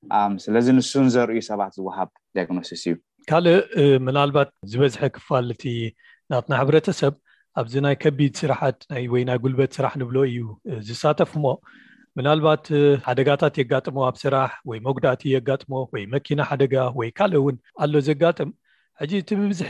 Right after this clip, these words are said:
Speaker 2: ዝለዓል እቲ ቃንዛ እዩ። ሕጂ ቃንዛ ንኣብነት እዚ ናይ ነርቭታት ወይ መትንታት እንድሕር ተንኪፉ ዋላ መድሃኒት ወሲድካሉ እውን ከምዚ ዘይጠፍእ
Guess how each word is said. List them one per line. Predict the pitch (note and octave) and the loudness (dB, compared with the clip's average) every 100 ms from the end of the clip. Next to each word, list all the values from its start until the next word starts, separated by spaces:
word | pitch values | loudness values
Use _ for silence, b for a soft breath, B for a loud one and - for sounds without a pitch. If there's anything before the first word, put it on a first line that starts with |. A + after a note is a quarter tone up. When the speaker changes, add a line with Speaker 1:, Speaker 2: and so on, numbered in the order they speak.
| E3 | 0
Speaker 2:
ዝለዓል | D3 C#3 A2 C3+ G#3+ _ _ - | 2 2 2 0 -2 _ _ -12
እቲ | C#3 - D#3+ D#3+ | -10 -2 -2 -2
ቃንዛ | - - E3+ E3 C#3+ C#3 | -6 0 2 2 2 2
እዩ። | A#2 G#2+ | 0 -6
ሕጂ | A#2 C#3 | -8 -8
ቃንዛ | - D#3 D3+ D#3+ | 0 0 4 2
ንኣብነት | E3 D3+ D#3+ D#3+ D#3+ | 4 0 0 -4 -4
እዚ | B2+ C3+ | -8 -6
ናይ | C3+ C3+ C3 | -2 -2 -2
ነርቭታት | C3+ D3+ C3 C#3 C#3+ C#3 | 2 2 2 -2 0 -2
ወይ | C3 B2 A#2+ B2 | -2 -4 -6 -4
መትንታት | C#3+ - D3 D3 C#3 | -4 -4 -2 -2 -2
እንድሕር | C3+ A#2 - | -6 -10 -4
ተንኪፉ | D#3+ E3 F3+ - C#3+ - B | -2 0 -2 -6 -10 -10 B
ዋላ | - E3+ D#3 | 2 4 4
መድሃኒት | C#3 B2 C#3 C3+ | 2 0 -2 -2
ወሲድካሉ | D3+ - D#3+ E3 D#3+ | -4 -4 -4 0 2
እውን | D3+ C#3 - _ | 2 0 -6 _
ከምዚ | - C3+ B2+ C3+ | -6 -6 -4 0
ዘይጠፍእ | C3+ D#3+ F#3 - F#3 | 2 4 2 2 -2